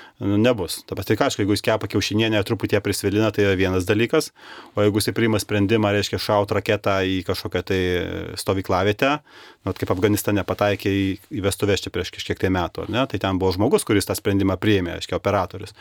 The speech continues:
Bet jeigu robotas priiminės, tai, na, tų, bent, ten tada net neaišku bus, ką kaltinti, nes nes, e, kas atsakingas? Ar, ar kūrėjai atsakingi, ar atsakingi, reiškia, pats, patį tą lėktuvą sudegint reikia už tai, kad jis <laughs> negerai pasielgė. Tai vat,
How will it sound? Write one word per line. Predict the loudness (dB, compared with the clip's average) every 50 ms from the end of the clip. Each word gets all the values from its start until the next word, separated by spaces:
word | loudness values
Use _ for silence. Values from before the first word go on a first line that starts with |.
| -20 -18 -18 -18 -18 -14 -12
Bet | -6 0 0
jeigu | 2 4 4 4
robotas | 4 4 2 2 0 0 -2 -2
priiminės, | -2 0 2 2 4 2 2 0 0
tai, | 0 0 0 0 0
na, | 0 0 0 -2
tų, | -4 -6 -4 -2 -2 -2 -4 -8 _ _ -4 2
bent, | 2 2 2 0 -6 -12 -14 -8 -2
ten | 0 0 2
tada | 4 4 4 4 4
net | 2 2
neaišku | 2 0 0 0 -2 -4
bus, | -4 -2 -2
ką | -2 -2 0
kaltinti, | 0 0 0 0 -2 -2 0 2 2 2
nes | 2 2 0 -4 -12 _ -20 -20 -20 -20 -20 -20 -20 _ _ -6
nes, | -4 -2 0 0 0 -2 -4 -4
e, | -2 -2 0 2 2 2 2 0 0 -2
kas | -2 -2 -2 -2
atsakingas? | -2 -4 -4 0 0 0 0 0 -2 -2
Ar, | -2 -2 0
ar | -2 -2 -2
kūrėjai | 0 0 2 4 4 2 2
atsakingi, | 0 -2 -2 2 4 4 6 6 4 4
ar | 4 2 2 0 -2
atsakingi, | -2 -4 -6 -2 0 0 2 2 2 0
reiškia, | 0 0 0 0 -2 -2 -2 0 -2
pats, | -2 -4 -4 -4
patį | -2 -4 -4 -2 -2 -2
tą | 0 0 2 0 -2 -4 -6 -16 -20 -20 -12 _
lėktuvą | -4 -2 0 2 2 2 2
sudegint | 2 2 2 2 2 2 0 0 4
reikia | 4 4 4 4 2 0
už | 2
tai, | 2 2
kad | 2 2 2
jis | 2 0 0 0 0 0 -2
<laughs> | -2 -4 -6 -2 2 2
negerai | 2 4 4 4 4 4 4
pasielgė. | 4 2 0 2 2 2 2 2 4 2 2
Tai | 2 4 2
vat, | 2 2